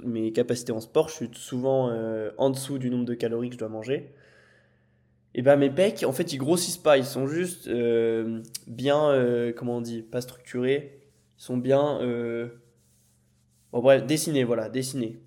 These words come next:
Mais ils sont pas, euh, tu vois, ils gonflent pas. Donc, je me suis dit, deux mille vingt-quatre, Nick, je fais une prise de masse, je, c'est simple. <laughs> Je, je me suis fixé ça un peu à la va-vite. Je fais soixante-cinq kilos.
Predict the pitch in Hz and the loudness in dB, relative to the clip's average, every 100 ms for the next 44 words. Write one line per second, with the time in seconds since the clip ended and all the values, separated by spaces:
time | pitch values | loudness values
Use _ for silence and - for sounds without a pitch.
0 | - 120 160 180 131 127 131 135 131 156 | -4 2 4 4 4 0 -4 -4 0 2
1 | 165 156 127 120 117 117 117 117 117 113 | 6 6 6 4 2 0 -2 -2 -4 -4
2 | 147 147 127 143 135 117 113 - - _ | 0 0 0 -4 -4 -2 -4 -4 -12 _
3 | _ _ _ _ _ _ _ 117 139 190 | _ _ _ _ _ _ _ -2 2 2
4 | 190 - - - 131 139 135 135 151 170 | 0 -12 -18 -14 -8 -8 -6 -8 -2 0
5 | 165 147 147 147 151 151 139 131 139 143 | 2 0 0 2 0 0 -2 0 0 -2
6 | - - - 113 123 - 135 139 123 139 | -8 -12 -10 -6 -6 -4 -4 -2 -4 -6
7 | - 156 135 135 127 135 - - - - | -6 -4 -2 2 4 2 0 -10 -12 -12
8 | 113 - 135 - 127 127 - - _ _ | -8 -6 -4 -2 -4 -4 -14 -20 _ _
9 | - - 139 - 120 - 185 - - 120 | -14 -14 -14 -8 -6 -6 -12 -12 -8 -6
10 | 123 131 127 139 131 131 135 131 127 143 | -6 -8 -6 -2 0 2 4 4 4 4
11 | 139 131 127 143 - - _ _ - 127 | 4 4 0 -4 -10 -20 _ _ -8 -2
12 | 143 139 170 165 156 151 156 156 147 135 | 0 2 4 4 2 -2 -4 -4 0 2
13 | 143 | 2